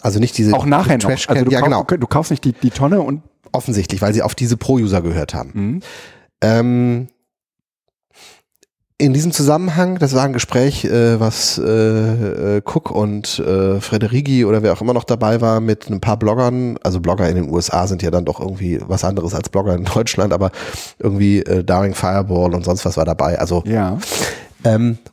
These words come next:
Speaker 1: so ein bisschen, äh, aus dem Nähkästchen gequatscht haben, um das einfach zu streuen, weil sie die ganzen... Ähm, Wirrungen um, äh, dieses MacBook Pro mit der Touchbar und irgendwie die Pro-User waren ja doch ein bisschen angesickt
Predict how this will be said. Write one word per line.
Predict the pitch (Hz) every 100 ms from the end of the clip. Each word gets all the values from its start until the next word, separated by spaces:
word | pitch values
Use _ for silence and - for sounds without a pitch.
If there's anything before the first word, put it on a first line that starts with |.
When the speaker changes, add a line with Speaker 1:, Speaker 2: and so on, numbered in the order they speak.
| -
Speaker 1:
so | -
ein | 117
bisschen, | 131 135 123
äh, | 120 117 113
aus | 104
dem | -
Nähkästchen | 120 131 - 110
gequatscht | 107 107 101 -
haben, | 104 101
um |
das | 107 -
einfach | 98 107
zu | -
streuen, | - - 104 123
weil | 117 107
sie | 110 104
die | 104 104 101 104 -
ganzen... | 98 104 - 104 101 98
Ähm, | - 98 98 95 - _ _ _ - -
Wirrungen | 104 131 120 107 104
um, | 101 104 101 98 95 -
äh, | 92 92
dieses | 98 90 92 - -
MacBook | 110 - 104 -
Pro | - 104
mit | 98 92
der |
Touchbar | - 127 - - 95 95 95 -
und | 92 90 - -
irgendwie | 113 104 101
die | 101
Pro-User | - 113 107 104 95
waren | 92 98
ja | 92
doch | 98 -
ein | 95
bisschen | 104 -
angesickt | 101 95 82 101 -